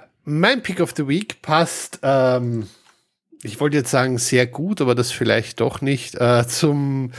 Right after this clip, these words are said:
zu deinem K-I-Thema von Tab Roulette. Und so ist es eine K-I-App, Text with me slash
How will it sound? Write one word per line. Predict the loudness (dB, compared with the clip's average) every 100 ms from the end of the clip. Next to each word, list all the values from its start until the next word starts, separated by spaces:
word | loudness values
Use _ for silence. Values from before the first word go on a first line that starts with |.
| -14
zu | -10 2
deinem | 2 2 0
K-I-Thema | -2 0 -2 -2 0 0 2 2 2
von | 0 -4 -4 -6 -10
Tab | -6 -6 -6
Roulette. | -8 -8 -4 -6 -6 -14 -18 -12
Und | -2
so |
ist | 2 2
es | 2 2
eine | 2 4 4 2
K-I-App, | -4 0 0 0 -4 -4 -2 0 0 -4 -20 -20 _ _ _ _ -12 -12 -18 -18 -20 -20 _ _ _ _
Text | 2 2 0 -4 0
with | 0 0
me | 2 2 4 0 -4 -8
slash | -4 0 2 2 0 -4 -6